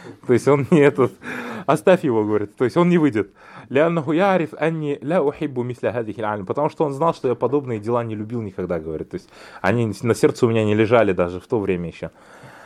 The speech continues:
И он, говорит, сразу сказал, «Понял, что сейчас от меня пользы не будет». Он говорит, «Оставь, оставь». Не этот. «Вараани сакинан ля атахаррак». И он увидел то, что я просто стою и не шевелюсь. То есть даже в этом кругу я вот просто стоял, смотрел.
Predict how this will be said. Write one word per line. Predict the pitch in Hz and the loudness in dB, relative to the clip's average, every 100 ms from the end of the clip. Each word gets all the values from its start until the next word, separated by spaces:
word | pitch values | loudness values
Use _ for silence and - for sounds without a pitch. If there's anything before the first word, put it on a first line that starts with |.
| - | -8
И | 123 | 4
он, | 127 123 | 4 6
говорит, | 127 - | 2 4
сразу | 143 120 | 4 4
сказал, | - 127 131 | 2 0 2
«Понял, | 165 185 165 | 4 4 4
что | - 131 | 2 2
сейчас | 131 135 | 2 0
от | 120 | -2
меня | 135 117 | 0 2
пользы | 135 135 139 | 2 2 4
не | 170 | 2
будет». | 151 180 135 | 4 2 2
Он | 123 | -2
говорит, | 127 127 | -2 -2
«Оставь, | 127 135 | 0 0
оставь». | 113 117 95 98 92 _ - - - | 0 -2 -6 -8 -16 _ -20 -20 -12
Не | 123 107 | -8 -8
этот. | 95 92 - - _ _ - | -8 -12 -14 -20 _ _ 2
«Вараани | 113 156 160 170 220 214 190 | 6 6 6 6 6 6 2
сакинан | 190 196 190 190 180 185 165 | 4 6 6 4 2 2 2
ля | 160 147 | 0 0
атахаррак». | 131 113 123 107 92 - _ _ - | -2 -2 0 2 0 -4 _ _ -6
И | 110 | 0
он | 175 190 | 0 0
увидел | 165 185 165 | 0 0 -2
то, | 156 143 | -2 -4
что | - | -2
я | 147 147 | 0 0
просто | - 165 - 135 | 0 -2 -2 -6
стою | - 135 175 | -2 0 0
и | 156 | -2
не | 123 | -6
шевелюсь. | - 110 107 92 - | -6 -6 -2 -4 -4
То | |
есть | 101 | -2
даже | 123 123 123 | 0 0 0
в | |
этом | 123 123 113 | 0 -2 -2
кругу | 156 190 | 0 4
я | 127 | 4
вот | 113 | 2
просто | - 135 - | 0 -4 -2
стоял, | 139 165 | -2 -2
смотрел. | - 104 95 | -4 -6 -4